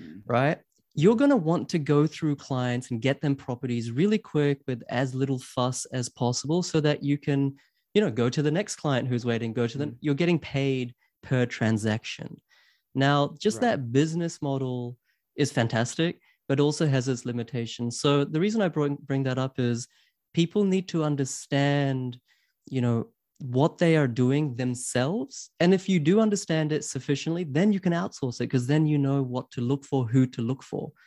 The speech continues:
Speaker 1: Mm.
Speaker 2: But don't outsource the accountability at all. So I think that that's the kind of analytical answer of the advice that I would give myself, um, back at age twenty-five. And the more kind of, um, I would say less analytical answer would be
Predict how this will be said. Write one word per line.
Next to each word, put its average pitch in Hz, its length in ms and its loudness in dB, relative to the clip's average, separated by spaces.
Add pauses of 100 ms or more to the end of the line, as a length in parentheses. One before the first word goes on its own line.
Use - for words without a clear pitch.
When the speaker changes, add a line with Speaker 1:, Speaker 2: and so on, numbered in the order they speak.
Speaker 1:
Mm. 117 220 -14
Speaker 2:
But 127 340 2
don't 147 280 4
outsource 123 640 -2
the 117 120 -2
accountability 113 880 -2 (360)
at 101 160 -2
all. - 320 -6
So - 140 0
I 147 60 4
think 165 180 2
that 151 240 2
that's - 220 0
the 151 80 0
kind 139 180 2
of - 80 -2
analytical 131 720 0
answer 139 440 -4
of 127 180 -6
the 123 100 -4
advice 123 420 -2
that 120 140 -2
I 120 80 0
would 117 140 -2
give 123 140 2
myself, 123 560 -2 (540)
um, 117 240 -4
back 123 280 -2
at 127 180 0
age 123 240 -4
twenty-five. 123 720 2
And 131 200 0
the 135 60 2
more 156 400 2 (460)
kind 127 320 2
of, 123 320 0
um, 113 540 -4 (800)
I 165 140 -10
would 135 180 0
say 131 160 2
less 131 280 2
analytical 127 540 2
answer 127 360 -2
would 123 220 -4
be 120 320 -2